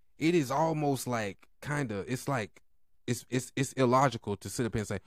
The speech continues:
"Oh, well, just do what a man wants and he'll give you what you want." But then that's what y'all doing. What is this housewife mentality? You think you gonna talk all kinds of shit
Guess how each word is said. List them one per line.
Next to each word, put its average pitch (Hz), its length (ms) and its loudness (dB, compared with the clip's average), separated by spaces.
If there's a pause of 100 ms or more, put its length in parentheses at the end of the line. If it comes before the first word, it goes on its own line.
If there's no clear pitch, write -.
(180)
"Oh, 202 100 6
well, 226 140 6
just 143 180 -2
do 151 120 6
what 175 140 6
a 156 60 2
man 147 320 2
wants 226 240 2
and 127 100 0
he'll 131 60 0
give 123 180 0
you 123 60 -2
what 117 220 -2
you 113 40 -8
want." 175 200 0
But 143 80 -2
then 160 100 -2
that's 170 240 -4
what 175 140 -2
y'all 175 160 0
doing. 202 540 2 (720)
What 240 180 2
is 240 100 -2
this 226 200 0
housewife 208 580 0
mentality? 196 760 -2 (1160)
You 165 140 0
think 190 220 0
you 196 60 2
gonna 175 200 4
talk 185 280 2
all 180 140 6
kinds 180 380 -2
of 160 80 0
shit 247 340 2